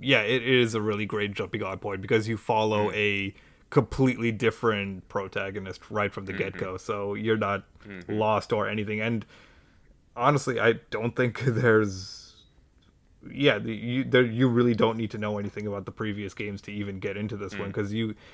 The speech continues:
Speaker 1: for the few, very few, and I emphasize this, few <laughs> references to the previous games,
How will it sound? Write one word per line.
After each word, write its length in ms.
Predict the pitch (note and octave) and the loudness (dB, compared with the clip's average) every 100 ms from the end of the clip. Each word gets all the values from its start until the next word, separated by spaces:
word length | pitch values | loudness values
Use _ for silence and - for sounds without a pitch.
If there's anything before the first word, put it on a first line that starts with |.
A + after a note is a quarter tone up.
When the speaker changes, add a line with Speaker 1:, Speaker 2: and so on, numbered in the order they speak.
| - _ - | -20 _ 2
Speaker 1:
for 140 | D#3+ | 6
the 80 | B2 | 6
few, 440 | - E3+ E3 F3 | 4 2 6 6
very 520 | - A#2+ B2+ E3 D#3 C#3+ | 4 2 8 10 10 8
few, 180 | A2+ | 4
and 140 | A2+ G#2 - | -2 0 2
I 80 | |
emphasize 460 | A#2 A#2 A2 G#2+ G2+ | 2 2 0 0 0
this, 200 | G2 - - | -4 -8 -18
few 840 | - - - F3 F3+ F#3+ D#3 A2+ G#2 - - - | -20 -8 0 4 8 12 12 10 2 -8 -20 0
<laughs> 300 | D3 - - | 2 2 6
references 640 | A#2+ B2 B2+ - A#2 A2 - | 6 8 4 2 2 2 4
to 220 | B2+ A2+ | 6 8
the 420 | G#2+ G#2 G2+ G2 - - | 6 4 2 -2 -6 -2
previous 420 | C3 A2+ A2 - | 0 2 0 -2
games, 580 | A2+ G#2+ G#2 G2 - | -4 -2 -2 -8 -12